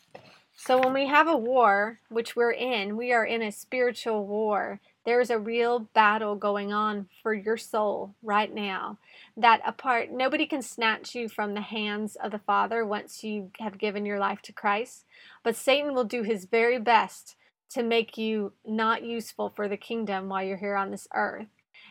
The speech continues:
And as a result of that, he will try his best to make it so you don't share the gospel with anybody else. You don't live out a life reflective of the gospel to anybody else so that they may come to know Christ as their Lord and Savior.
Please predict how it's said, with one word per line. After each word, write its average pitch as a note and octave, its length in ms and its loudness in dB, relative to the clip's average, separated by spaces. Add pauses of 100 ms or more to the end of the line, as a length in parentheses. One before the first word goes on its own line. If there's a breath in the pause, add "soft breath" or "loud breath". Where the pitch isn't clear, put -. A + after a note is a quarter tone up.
And A#3 180 0
as A#3 280 2
a A3 60 -2
result A#3 420 0
of A3+ 80 -6
that, G3+ 220 0
he A#3+ 180 -8
will A#3 100 0
try G#3+ 280 0
his A3 260 -6
best G#3 460 4
to A3+ 100 -8
make A3 240 -2
it A3 160 -4
so G3+ 400 -2 (240 soft breath)
you C4+ 320 0
don't A3 300 -2
share G#3 240 -6
the A3 80 -4
gospel G3+ 560 -2
with G#3 260 -6
anybody A3+ 480 -2
else. F#3+ 300 -4
You A3+ 180 -6
don't C4+ 220 -2
live G#3+ 160 -2
out G3+ 180 4
a G3 80 -2
life G3 300 0 (100)
reflective G3+ 540 -6
of G3 120 -6
the G3+ 60 -8
gospel G3 560 -4 (400 loud breath)
to - 160 -6
anybody G#3 440 -2
else G3+ 240 -2
so A3 120 -6
that G#3+ 200 -2
they A3+ 120 2
may A3 200 -2
come G3+ 240 -6
to G3+ 120 -14
know G3 160 -6
Christ G3 400 -6
as G3 140 -8
their G3 160 -4
Lord G3 240 -4
and G3+ 120 -12
Savior. - 560 -8